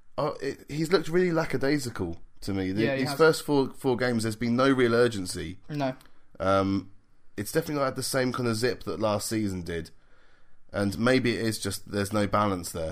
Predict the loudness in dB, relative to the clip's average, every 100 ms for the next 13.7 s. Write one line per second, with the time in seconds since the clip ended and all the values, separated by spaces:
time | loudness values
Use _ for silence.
0 | -6 -8 -6 -6 -6 -10 -12 -4 -2 0
1 | 2 0 -4 -10 -10 -8 -6 -8 -8 -6
2 | -6 -6 -10 -8 -6 -4 -4 -6 -10 -20
3 | -20 -20 -20 _ -6 -4 -2 0 -2 -2
4 | -6 -6 -8 -6 -6 -6 -6 -8 -8 -8
5 | -8 -8 -8 -8 -8 -8 -8 -6 -6 -6
6 | -4 -4 -4 -4 -6 -6 -4 -2 -4 -6
7 | -8 -8 -10 -14 -14 -8 0 0 0 -4
8 | -6 -6 -6 -8 -8 -12 -16 -20 -20 -18
9 | -10 -2 0 0 -2 -6 0 2 2 0
10 | 0 0 0 0 -4 -2 0 0 -2 -2
11 | -4 -2 -6 -2 0 2 0 0 0 0
12 | -2 -2 -2 0 -2 -2 -4 -4 -6 -4
13 | -2 0 0 -2 -4 -6